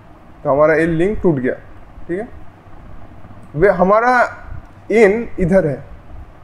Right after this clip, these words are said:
हमें पता है हमारा starting note कहाँ है इस chain का, ठीक है। तो हम क्या कर देंगे, पहले तो हम ये कर लेते हैं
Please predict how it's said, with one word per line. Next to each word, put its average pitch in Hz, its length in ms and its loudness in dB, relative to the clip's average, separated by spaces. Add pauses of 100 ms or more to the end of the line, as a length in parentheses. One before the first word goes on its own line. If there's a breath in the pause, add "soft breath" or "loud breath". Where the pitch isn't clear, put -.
(300)
हमें 180 200 2
पता 180 320 2
है 214 80 2
हमारा 190 340 2 (380)
starting 180 420 0
note 185 220 0
कहाँ 135 240 2
है - 600 -6
इस 175 120 -2 (320)
chain 139 280 2
का, - 120 -10 (680)
ठीक 151 120 -2
है। 170 60 0 (1040)
तो 156 60 0
हम 175 100 0
क्या 196 160 0
कर 196 200 0
देंगे, 147 360 2 (1200)
पहले 165 220 4
तो 196 200 4
हम 196 200 -2 (240)
ये 180 120 4
कर 175 180 2
लेते 165 400 4
हैं 170 160 0